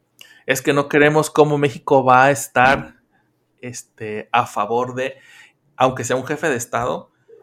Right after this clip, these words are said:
y nosotros que somos el yunque y que odiamos a los comunistas, pues eso no lo vamos a permitir, ¿no? Bueno, son cosas que se dicen, no estoy, no estoy seguro, no tengo pruebas, pero pues tampoco dudas, ¿no?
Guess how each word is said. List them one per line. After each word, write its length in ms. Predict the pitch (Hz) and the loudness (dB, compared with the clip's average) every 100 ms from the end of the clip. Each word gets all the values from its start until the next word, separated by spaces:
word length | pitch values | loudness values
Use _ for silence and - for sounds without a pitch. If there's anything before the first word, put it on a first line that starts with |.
| _ _ _ _ _ _ | _ _ _ _ _ _
y 140 | 139 | -2
nosotros 560 | 131 113 - 143 165 156 | 0 2 4 4 2 -4
que 80 | - | -4
somos 340 | 131 147 - | -4 -4 -8
el 60 | 123 | -8
yunque 280 | 127 - | -8 -8
y 80 | 127 | -10
que 140 | 120 - | -8 -2
odiamos 360 | 120 120 127 143 | 0 2 0 0
a 60 | |
los 120 | 143 | -4
comunistas, 440 | 143 143 135 131 - | -4 -4 -4 -6 -12
pues 240 | - - | -16 -20
eso 240 | 101 - 117 | -18 -14 -8
no 100 | 117 | -6
lo 100 | 120 | -4
vamos 300 | 113 117 - | -6 -8 -10
a 100 | - | -12
permitir, 600 | 202 208 214 - 214 - | -14 -12 -12 -10 -10 -12
¿no? 260 | - 180 - _ _ _ _ _ | -16 -16 -20 _ _ _ _ _
Bueno, 300 | 120 117 - - | -10 -10 -12 -4
son 180 | 139 | -2
cosas 220 | 135 165 185 | -2 -4 -4
que 140 | 156 | -4
se 120 | - | 0
dicen, 300 | 156 165 185 | 0 -2 -4
no 100 | 139 | -6
estoy, 640 | 123 - 135 131 135 135 - _ | -8 -2 -2 0 -4 -8 -14 _
no 120 | 120 | -20
estoy 260 | 117 - 131 | -16 -8 -6
seguro, 360 | 147 139 151 | -4 -2 0
no 140 | 147 120 | -2 -4
tengo 240 | 127 131 | -6 -6
pruebas, 240 | 135 139 143 | -4 -4 -4
pero 180 | - | -14
pues 160 | - _ | -20 _
tampoco 440 | 107 - - 104 | -20 -18 -16 -14
dudas, 400 | 95 - - - | -14 -16 -20 -20
¿no? 160 | 120 180 | -18 -18